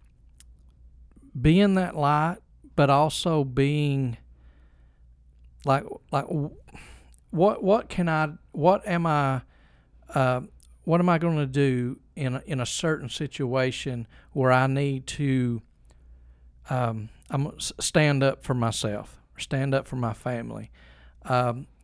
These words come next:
what am I gonna do in a situation maybe when I feel like some, the situation's not right and I need to be a voice, but at the same time be a light? And, and I'm gonna use this, uh, this illustration.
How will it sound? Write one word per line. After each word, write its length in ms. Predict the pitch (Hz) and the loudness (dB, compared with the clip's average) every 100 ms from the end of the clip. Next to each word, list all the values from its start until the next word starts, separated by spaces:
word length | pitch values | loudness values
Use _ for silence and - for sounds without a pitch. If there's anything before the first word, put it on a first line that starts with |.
| _ - - - - | _ -20 -20 -20 -8
what 220 | 165 147 | 0 2
am 100 | 151 | 2
I 60 | 160 | 2
gonna 200 | 170 160 | 2 2
do 140 | 165 | 2
in 60 | 151 | 0
a 100 | 135 | -2
situation 640 | - 151 156 147 - 151 | -4 -4 0 0 0 -2
maybe 240 | 139 143 | -2 0
when 160 | 139 131 | -2 0
I 100 | 123 | -2
feel 220 | - 156 | -2 0
like 240 | 139 135 - | 0 0 -4
some, 720 | - - - - 160 156 160 | -8 -8 -8 -4 -2 -2 -6
the 200 | - 135 | -10 -6
situation's 840 | 127 - 151 143 131 127 - 120 110 | -4 -4 -4 -2 0 -2 -2 -6 -4
not 260 | 127 120 - | -4 -4 -2
right 380 | 127 127 117 - - - - - - - | 0 0 -2 -6 -16 -20 -20 -20 -20 -10
and 120 | - 127 | 0 4
I 120 | 135 | 4
need 420 | 135 135 139 135 | 4 2 0 -2
to 460 | - 143 123 117 127 - - - - 156 | -8 -6 -4 -6 -8 -12 -14 -20 -18 -4
be 140 | 139 131 | 2 2
a 60 | |
voice, 640 | 113 127 131 107 110 - - - _ - - - - _ | 2 2 2 0 -6 -10 -12 -20 _ -20 -20 -20 -20 _
but 180 | - 143 | 0 2
at 120 | 147 | 2
the 100 | 156 | -2
same 320 | 135 - 135 131 | -6 -2 -2 -2
time 400 | 135 135 131 117 | -2 -2 -2 -2
be 140 | 127 | -2
a 80 | 117 | -2
light? 400 | 123 131 123 123 - | 0 0 0 -4 -4
And, 200 | 139 143 | -4 -2
and 140 | 143 | -2
I'm 120 | 143 | 0
gonna 180 | 160 170 | 0 2
use 220 | 170 160 | 2 0
this, 360 | 151 143 127 - - 349 | -2 -2 -2 -8 -12 -4
uh, 280 | 143 135 131 127 - - - - | -2 -2 -6 -12 -20 -20 -20 -16
this 220 | 170 139 160 | -4 -4 -2
illustration. 600 | 135 - 139 127 - | -6 -4 -2 -2 -4